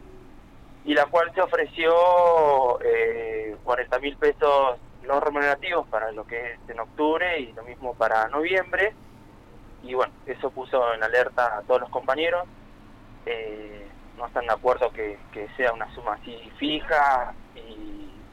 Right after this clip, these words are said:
y que no vaya al básico, como quien dice. Entonces, bueno, eh, se llevó adelante, se está llevando adelante esta medida.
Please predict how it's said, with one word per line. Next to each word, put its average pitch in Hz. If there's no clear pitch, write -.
y 110
que -
no 117
vaya 123
al 107
básico, 135
como 107
quien 127
dice. 160
Entonces, 127
bueno, 131
eh, 104
se 107
llevó 113
adelante, 110
se 110
está 120
llevando 131
adelante 123
esta 123
medida. 107